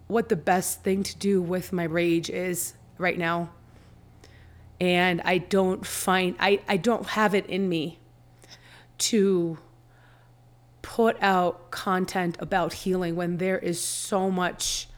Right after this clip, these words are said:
currently going on that we need to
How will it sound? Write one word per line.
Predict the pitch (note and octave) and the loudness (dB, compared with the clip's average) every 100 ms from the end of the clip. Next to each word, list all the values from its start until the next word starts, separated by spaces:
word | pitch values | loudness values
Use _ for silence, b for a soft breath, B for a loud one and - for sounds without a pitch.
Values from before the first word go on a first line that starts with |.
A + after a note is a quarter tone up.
| b b b b b b b _ - - - - _ _ - _ _ _ _ - - | b b b b b b b _ -20 -20 -20 -20 _ _ -20 _ _ _ _ -18 -8
currently | - A#3 A3+ A#3+ A3 G3 | -2 4 4 4 2 0
going | F#3+ F#3+ F3+ | 0 0 0
on | F3 D#3+ D3+ F3+ - b b b _ b b b b b b b _ _ | -2 -2 -4 -8 -14 b b b _ b b b b b b b _ _
that | - G#3 | 0 2
we | F#3+ F#3+ | 2 2
need | F3+ F#3+ - | 0 -2 -6
to | - F3 F3+ D#3+ | -4 0 0 -2